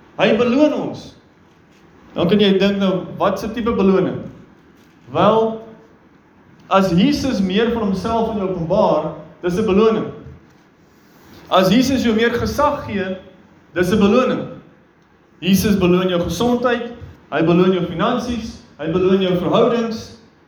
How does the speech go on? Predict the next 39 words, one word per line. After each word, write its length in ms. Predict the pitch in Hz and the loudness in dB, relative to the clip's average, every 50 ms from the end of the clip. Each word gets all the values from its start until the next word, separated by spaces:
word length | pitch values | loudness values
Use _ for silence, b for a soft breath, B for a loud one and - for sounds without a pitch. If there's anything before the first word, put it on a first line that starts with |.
| _ _ _ _ _ _ _ _ _ _ _ _ - - - - - - - - - - - - | _ _ _ _ _ _ _ _ _ _ _ _ -20 -20 -20 -20 -20 -20 -20 -20 -20 -20 -6 0
En 180 | - 196 208 214 | 2 4 4 4
ons 160 | 220 214 208 - | 4 2 2 2
sal 120 | 226 226 | 2 0
die 80 | - 190 | 0 0
volheid 320 | - 269 269 262 262 - | 2 2 2 4 2 2
van 80 | 240 220 | 0 -2
die 100 | 208 196 | -2 0
beloning 360 | 196 208 220 226 220 214 220 - | 0 2 2 0 0 -2 -4 -4
eers 180 | 254 240 220 220 | -2 -2 -2 -2
ontvang 560 | 214 190 196 - - 233 208 196 190 190 B B B B B - | -4 -6 -4 -2 0 0 0 0 -2 -4 B B B B B -6
wanneer 240 | - 175 190 190 190 | -2 0 2 2 2
hy 60 | 190 | 2
terugkom. 480 | - 247 - - - - 156 - - - - - B B B B B - | 2 2 2 2 0 -2 -4 -4 -6 -8 -12 -16 B B B B B 0
Maar 260 | 180 240 269 262 254 | 2 4 4 4 2
hy 60 | 247 | 0
sê 140 | 214 - 320 | -2 -2 -2
hierso, 280 | 302 269 240 - 208 | 0 -2 -2 -2 -2
Matteus 420 | 190 180 180 175 - 233 208 202 - | -2 -2 -4 -2 -2 -2 -2 -2 -2
vyf, 220 | 233 226 208 208 175 - - - - | -2 -2 -2 -2 -4 -8 -10 -8 -6
Matteus 260 | 175 175 240 220 196 | -4 0 0 2 2
hoofstuk 280 | 185 190 190 208 196 - | 0 0 -2 -4 -4 0
ses 220 | - 220 208 208 | 0 0 0 0
vers 220 | - 208 196 185 - | 0 0 0 0 0
vyf 180 | 202 202 180 | 0 -2 -2
en 100 | 185 180 | -2 -2
ses, 320 | - - 185 165 - - - B B B B B B B B | 0 2 2 2 2 0 -4 B B B B B B B B
"En 120 | 185 180 | 0 2
wanneer 240 | 175 233 269 285 269 | 2 2 2 2 2
jy 160 | 254 214 202 | 2 2 2
bid," 300 | - 214 208 - - - - - - - - _ _ _ _ - | 4 2 2 2 -2 -6 -12 -14 -18 -20 -20 _ _ _ _ -8
en 60 | 135 | -6
dan 120 | 147 147 | -6 -6
verduidelik 360 | 156 165 165 170 180 190 190 180 | -4 -2 0 0 0 0 0 -2
hy 60 | 170 | 0
daar, 220 | 151 139 127 123 | 0 0 0 0
moenie 220 | 127 143 175 202 208 | -2 -2 -2 -2 0
bid 260 | - 160 185 180 - | 0 2 0 0 0
soos 180 | - 170 160 160 | -4 -6 -4 -4
die 300 | 165 165 185 196 190 | -2 -2 -2 -4 -4